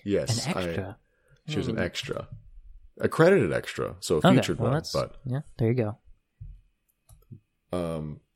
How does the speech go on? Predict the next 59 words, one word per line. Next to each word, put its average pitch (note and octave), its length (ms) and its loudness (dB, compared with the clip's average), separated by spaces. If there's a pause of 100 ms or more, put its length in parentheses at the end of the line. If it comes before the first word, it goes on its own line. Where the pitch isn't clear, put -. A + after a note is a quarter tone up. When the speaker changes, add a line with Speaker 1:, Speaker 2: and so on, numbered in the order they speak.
(300)
Speaker 1:
Caleb, E2 360 0
you G2+ 140 2
said F3+ 220 2
that A2 200 8
they F#2+ 140 8
have F2+ 180 6
a D#2+ 80 4
sequel D#2+ 320 2
script D#2 260 2
written D2 180 4
for C#2+ 120 0
this, C2 240 0
but, D2 300 0
um, C#2 480 0
there's F2+ 160 4
also F#2 240 4
another G2 260 6
movie D#2 300 2
on C#2+ 260 -2
Letterboxd D2 680 -2
that - 140 -4
is C#2 140 -2
credited D2+ 500 -2
to E2 100 -2
Brendan D2+ 380 -2
Steer D#2 260 0
that D2 120 0
has - 180 -4
not E2+ 180 0
been F#2+ 120 4
released D2 340 -2
yet. C2+ 120 0
Do C2 80 -6
you C#2 40 -2
want C2+ 100 -2
me D#2 60 -4
to C#2+ 60 -4
read D2+ 220 -2
you D#2 100 0
the C#2+ 140 -4
synopsis C2+ 640 -4
to F2 100 -2
this D2+ 160 -2
film? D#2 380 -2
Speaker 2:
<laughs> - 40 -4 (400)
Oh A#2+ 40 0
my G#2+ 180 -4
God, G2 280 -8
yes. G#2+ 500 -4 (320)
Speaker 1:
So D2 220 -2
let C#2 120 -2
me C#2+ 60 -6
tell - 140 0
you D#2 60 2
the G2+ 80 4
title. D#2+ 420 0
It D2+ 100 -6
is - 40 -12
called - 220 -4